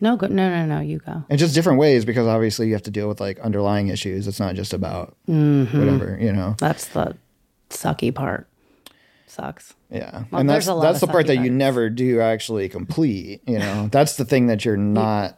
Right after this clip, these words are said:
Speaker 1: well, you have to
Speaker 2: that
Speaker 1: keep
Speaker 2: you're
Speaker 1: working on
Speaker 2: avoiding.
Speaker 1: it forever.
Speaker 2: Yeah.
Speaker 1: Once you, like,
Speaker 2: Until you die.
Speaker 1: until you die. And guess what? You are still alive.
Speaker 2: Barely.
Speaker 1: But
Speaker 2: No,
Speaker 1: you
Speaker 2: not
Speaker 1: are alive,
Speaker 2: barely.
Speaker 1: and that's, you know, if you hadn't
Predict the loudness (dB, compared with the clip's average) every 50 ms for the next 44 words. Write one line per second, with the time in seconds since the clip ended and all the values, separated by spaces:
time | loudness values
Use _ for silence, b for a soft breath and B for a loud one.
0 | _ -6 -2 -2 0 0 2 2 0 0 -2 -2 -4 -6 -4 -2 -2 0 2 2
1 | 2 2 2 2 2 2 2 2 0 0 0 0 -2 -4 -6 -10 -14 -8 -4 -2
2 | 0 0 0 -2 -2 -2 -4 -4 -4 -4 -6 -6 -10 _ _ -6 -6 -4 -4 -6
3 | -10 -8 -2 0 0 0 0 0 -2 0 0 2 2 0 0 -2 -2 -4 -4 -6
4 | -6 -10 -10 -10 -12 -14 _ _ -6 -4 -4 -2 -2 -2 -2 -2 -2 -2 -2 -2
5 | 0 0 -2 -4 -6 -8 _ _ 2 4 4 4 4 0 -2 -2 0 0 0 0
6 | 0 -4 _ b b b b b b b _ -4 -2 0 2 4 4 4 2 2
7 | 0 0 -2 -2 -4 -4 -2 0 2 2 2 0 0 -2 -4 -4 -6 -6 -6 -6
8 | -8 -10 -14 -20 _ _ _ _ _ _ _ _ _ _ _ _ _ _ -14 -8
9 | -4 -4 -2 -2 -4 -6 -12 _ _ _ _ _ _ -2 0 2 2 0 0 -2
10 | -2 0 2 4 4 4 2 2 2 2 2 2 2 2 2 0 0 0 0 0
11 | -2 -2 -4 -6 -10 -20 _ _ _ _ _ _ _ _ _ _ _ _ _ -6
12 | -4 -2 0 0 0 0 0 -2 -2 -4 -2 0 0 2 2 2 2 0 -2 -2
13 | -2 0 0 2 0 0 -2 -8 -18